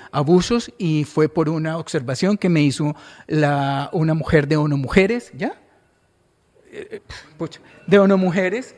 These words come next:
y tuvimos que hablar y hay unas divergencias ahí, pero creo que no son divergencias que no se puedan, mm, conversar si se pudieran conversar.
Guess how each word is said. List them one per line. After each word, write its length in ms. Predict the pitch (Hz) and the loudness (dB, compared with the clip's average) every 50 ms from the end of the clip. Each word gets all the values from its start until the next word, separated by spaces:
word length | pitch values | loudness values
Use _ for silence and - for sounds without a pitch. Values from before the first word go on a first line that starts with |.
| _ _ _ _ _ | _ _ _ _ _
y 520 | - 185 196 226 254 254 254 - - - - | -14 -10 -10 -8 -8 -10 -12 -16 -20 -20 -10
tuvimos 420 | - 196 170 180 185 190 190 - | -8 -6 -6 -6 -6 -10 -12 -10
que 100 | - 196 | -6 -6
hablar 220 | 175 185 214 226 - 190 | -4 -2 -2 -2 2 4
y 60 | 185 | 4
hay 140 | 175 185 202 | 4 4 4
unas 160 | 196 202 196 | 2 2 2
divergencias 560 | 208 202 180 170 - 196 185 180 214 196 - | 2 0 0 0 0 -2 -4 -4 -4 -6 -4
ahí, 120 | 214 208 | -6 -6
pero 220 | 208 - 202 185 175 | -4 -2 -4 -4 -2
creo 200 | - 190 180 185 | -2 -2 -2 -2
que 100 | - 175 | -2 -4
no 120 | 165 160 | -6 -4
son 160 | 151 185 165 | -6 -8 -8
divergencias 640 | 160 185 170 160 160 156 151 151 147 165 180 180 - - - - - - | -6 -6 -6 -4 -4 -6 -6 -6 -6 -6 -6 -6 -10 -16 -20 -20 -8 -4
que 100 | - 170 | -2 -2
no 160 | 160 165 170 | 0 -2 -4
se 160 | - - 180 | -2 -2 -2
puedan, 640 | 175 - 196 180 180 175 165 170 170 165 165 156 - - - _ _ _ _ - | 0 4 4 6 6 6 6 6 4 4 2 -4 -8 -14 -20 _ _ _ _ -10
mm, 520 | 160 156 156 143 135 135 131 123 120 113 117 123 _ _ _ _ - | -6 -4 -4 -2 -2 -4 -4 -4 -6 -8 -10 -14 _ _ _ _ -4
conversar 680 | - 175 160 147 143 - - 170 160 156 170 - - - | -4 -2 -2 -2 -2 -2 0 0 0 0 -2 -6 -16 -20
si 200 | - - 185 156 | -12 -10 -10 -8
se 140 | - 165 135 | -8 -10 -10
pudieran 500 | - 156 151 151 156 151 135 131 135 120 | -6 -6 -2 2 2 2 2 2 -4 -6
conversar. 520 | 127 120 110 110 101 - - 104 98 - | -8 -8 -8 -8 -10 -12 -12 -14 -16 -18